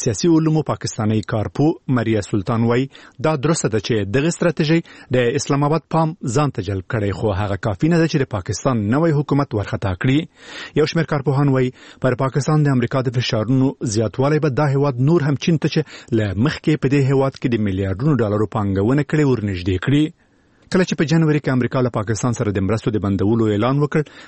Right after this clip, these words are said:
د پاکستان نوي صدر اعظم عمران خان چې هغه وخت د اپوزیسیون مشر و، اعلان وکړ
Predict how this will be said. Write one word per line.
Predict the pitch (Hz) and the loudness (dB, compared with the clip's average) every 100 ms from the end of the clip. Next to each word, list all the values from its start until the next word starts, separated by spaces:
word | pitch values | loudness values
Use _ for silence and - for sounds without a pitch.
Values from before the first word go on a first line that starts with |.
| - | -2
د | 117 110 | -2 0
پاکستان | 120 139 - 147 | -2 -2 0 2
نوي | 151 147 | 2 2
صدر | 127 95 98 | 0 -2 0
اعظم | 92 101 | 0 0
عمران | 95 98 95 - | 0 0 -2 0
خان | 139 139 | 0 0
چې | 143 | 0
هغه | 135 117 98 | 0 0 -2
وخت | 98 113 | -2 -2
د | 104 | -2
اپوزیسیون | 98 107 101 - 117 113 | 0 0 0 0 0 2
مشر | - 160 | 2 2
و، | 156 | 2
اعلان | 135 139 147 | 2 2 0
وکړ | 147 160 | 0 -2